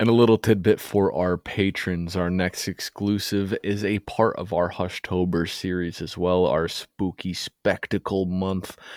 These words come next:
We will be telling the story of Victor Frankenstein, a young scientist who creates a creature in an unorthodox set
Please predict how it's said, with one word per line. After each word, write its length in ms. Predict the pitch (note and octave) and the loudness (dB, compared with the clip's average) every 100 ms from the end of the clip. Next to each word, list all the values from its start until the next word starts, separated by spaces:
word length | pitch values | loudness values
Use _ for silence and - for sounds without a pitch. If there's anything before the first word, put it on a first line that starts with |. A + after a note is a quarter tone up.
| - - - | -16 -18 -6
We 120 | - C#3+ | 2 4
will 180 | D#3 | 2
be 160 | D3+ D#3 | 0 -4
telling 420 | - C#3 D3+ B2+ | -4 -4 -2 -2
the 120 | A2+ | -4
story 440 | A2 - A2+ A#2 E2+ | -6 -4 -2 0 -2
of 200 | F2+ F2 | -2 -4
Victor 440 | - A2 - B2+ | -2 -2 0 -4
Frankenstein, 960 | B2 - G#2+ C#3+ G2+ - - D2+ C2+ B1+ | -4 -4 -4 -2 -6 -6 -6 -4 -4 -6
a 40 | |
young 300 | C2+ D#2 E2 | -4 -4 -4
scientist 600 | - F2+ E2 - E2 - | -4 -4 -4 -6 -6 -4
who 120 | F2+ | -6
creates 480 | - F#2 F#2+ A2+ - | -6 -2 0 0 -4
a 60 | B2 | -6
creature 680 | - C#3 D#3+ - A#2 F#2 | -6 -6 -6 -4 0 0
in 160 | D2+ F2 | 0 0
an 160 | F2 - | -2 -2
unorthodox 800 | G2+ C3 C3 C3+ G#2 E2+ D#2 - | -2 0 -2 -4 -6 -6 -8 -6
set 200 | G2 | -4